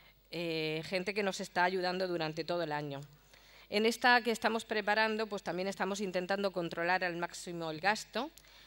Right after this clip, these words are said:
poder recaudar la mayor cantidad de dinero posible para que las fiestas vuelvan a costarnos a todos los turreros el menor, lo menor dinero posible. Quiero aprovechar este momento para dar las gracias a todas las personas que integran la Comisión de Fiestas.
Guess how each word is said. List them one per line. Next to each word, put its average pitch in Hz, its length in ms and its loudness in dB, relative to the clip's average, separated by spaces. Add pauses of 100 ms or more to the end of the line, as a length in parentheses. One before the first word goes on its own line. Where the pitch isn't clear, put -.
(380)
poder 190 260 4
recaudar 180 500 6
la 175 120 0
mayor 165 260 -2
cantidad 175 380 -2
de 165 80 -2
dinero 170 320 -2
posible 214 480 -4
para 156 240 -2
que 151 100 -10
las 151 220 -8
fiestas 185 340 -2
vuelvan 175 340 0
a 165 60 -2
costarnos 185 720 0 (320)
a 170 140 2
todos 214 240 6
los 220 160 0
turreros 208 580 -2 (320)
el 180 160 0
menor, 185 380 0 (260)
lo 202 180 2
menor 196 460 0
dinero 185 320 -2
posible. 135 540 -10 (1200)
Quiero 226 200 8
aprovechar 220 520 2
este 226 180 -4
momento 220 540 0
para 180 240 2
dar 202 120 2
las 196 200 -2
gracias 196 520 -4 (380)
a 185 120 4
todas 233 260 6
las 240 160 0
personas 208 440 0
que 214 100 -4
integran 202 420 0
la 185 80 0
Comisión 175 320 -4
de 180 80 -2
Fiestas. 160 640 -6